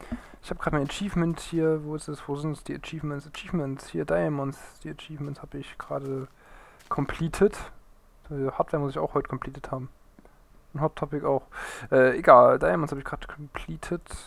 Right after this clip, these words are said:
Und ich hatte sogar einen Kuchen gefunden, was ein bisschen schade ist, dass ich das nicht so mitnehmen konnte, ja. Soll mir ein Holzschwert machen, okay.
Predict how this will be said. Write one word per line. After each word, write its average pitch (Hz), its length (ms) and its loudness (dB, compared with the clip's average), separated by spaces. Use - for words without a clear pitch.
Und 151 180 -8
ich - 100 -14
hatte 160 140 2
sogar 165 200 0
einen 151 100 0
Kuchen 160 560 -4
gefunden, 135 680 -4
was 127 200 -4
ein - 60 -20
bisschen 127 600 -8
schade 123 320 2
ist, 131 300 -6
dass 135 180 -8
ich 127 140 -8
das - 200 -6
nicht 123 240 -6
so 120 280 -4
mitnehmen 143 1120 6
konnte, 127 640 4
ja. 123 400 10
Soll 165 400 -4
mir 165 140 0
ein 147 100 -2
Holzschwert 156 380 0
machen, 123 260 -4
okay. 131 400 4